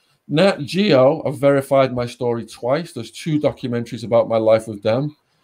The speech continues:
How E Busted the Bull is one that just came out. Vice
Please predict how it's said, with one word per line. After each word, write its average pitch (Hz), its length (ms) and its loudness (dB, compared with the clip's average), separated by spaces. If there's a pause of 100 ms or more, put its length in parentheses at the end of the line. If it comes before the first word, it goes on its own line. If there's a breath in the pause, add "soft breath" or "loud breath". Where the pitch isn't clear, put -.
(200)
How 160 220 4
E 135 160 4
Busted 127 400 -2
the 101 80 -10
Bull 117 220 0
is 110 120 -6
one 110 240 -2
that - 100 -12
just - 240 -10
came 107 300 -4
out. 113 280 -2 (340)
Vice 160 720 0